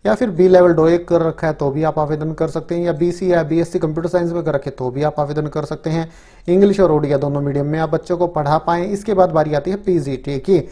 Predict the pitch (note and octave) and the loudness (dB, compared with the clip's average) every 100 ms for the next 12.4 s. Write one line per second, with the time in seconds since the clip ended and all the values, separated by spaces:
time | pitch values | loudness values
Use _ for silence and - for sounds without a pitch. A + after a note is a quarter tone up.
0 | - - - G#3+ A3 A#3+ B3 A3+ G#3+ G3 | -14 -20 -6 0 2 2 -2 0 2 4
1 | G3 F#3 D#3+ D#3+ F3 E3+ D#3+ E3 D3 C#3 | 4 6 4 4 0 0 0 0 -2 -2
2 | E3+ C#3 D3+ D3+ D#3 D3 D3 - D#3+ D3 | -4 -4 -4 -2 -2 -2 -4 -4 -6 -4
3 | C#3 C3+ C3 B2 - D3+ E3+ F#3 F#3 F3+ | -4 -4 -8 -8 0 0 2 0 0 -2
4 | F3 E3 E3 D#3+ E3 F3 E3+ - - - | -2 -2 -2 -2 0 0 0 -10 -18 0
5 | G#3 A3+ G3+ G3+ F3 - F#3 - G#3 F3+ | 4 4 6 6 4 4 -2 0 2 4
6 | - G3+ G#3+ D#3+ F#3 E3 E3+ G3+ F#3 F3+ | 2 -2 -2 0 0 0 0 0 2 2
7 | G3 - - F3 F#3+ G#3+ F3 D#3 D#3 F#3 | 2 -4 -6 -2 0 0 0 -2 0 -2
8 | - E3 D#3 E3 E3+ F#3+ F3+ E3+ E3 D#3 | 0 -2 -2 -4 -2 -2 0 0 0 -2
9 | D3+ D#3 F3+ G3 E3+ D#3+ D3 C#3 C#3+ - | -2 -2 -4 -4 -4 -6 -2 -2 -2 -8
10 | C#3 D3 D#3 D3 D3 D3+ D#3 D#3+ D#3+ D3+ | -8 -8 -6 -6 -4 -4 -4 -8 -8 -8
11 | - D3 B2+ C#3+ D3 C#3+ D#3+ D3+ D3+ - | -6 -10 -8 -8 -6 -6 -6 -4 -6 -4
12 | D3+ D3+ E3+ G3+ | -6 -4 -4 -6